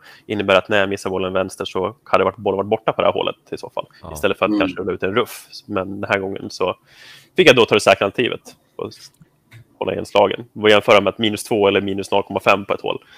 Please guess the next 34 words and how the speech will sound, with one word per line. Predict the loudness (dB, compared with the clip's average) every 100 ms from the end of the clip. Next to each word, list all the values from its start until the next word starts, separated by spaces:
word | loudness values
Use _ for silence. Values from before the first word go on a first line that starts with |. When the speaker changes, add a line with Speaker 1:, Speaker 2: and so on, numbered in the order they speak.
| -20 _
Speaker 1:
ifrån | -14 -10 -8 -6
tee. | -8 -10 _ -20 -20 -20 _ _ -14
Speaker 3:
Exakt. | -12 -8 -6
Speaker 2:
Ja, | -6 -6
precis. | -8 -8 -12 -16 -18 -20 -20 -18 -18 -20 -20 -20 -18 -16 -16 -16 -18 -16 -16 -16 -14 -14 -14 -18 _ 0
Speaker 1:
Ja, | 2
men |
Speaker 2:
men | 4
Speaker 1:
ska | 6
Speaker 2:
jag |
Speaker 1:
vi | 6
Speaker 2:
hoppas | 6
Speaker 1:
runda | 8
av | 6 6
Speaker 2:
att, |
Speaker 1:
lite | 2 0
då, |
Speaker 2:
ja, | 0 0
Speaker 1:
Wille? | 0 2 0 0
Speaker 2:
jag | -8
tycker... | -8 -2
Ja, | 2 2
absolut. | 0 -4 -2 -2
Jag | -4
tycker | -6 -6
att | -6
det | -6
var | -6 -6 -6 -8 -12 _ _ _
en, | 2 4 6 6 4
eh, | 2
bra | 2 2
grej | 2 2 0 0
och... | -6 -6 -2
Eh... | 0 2 2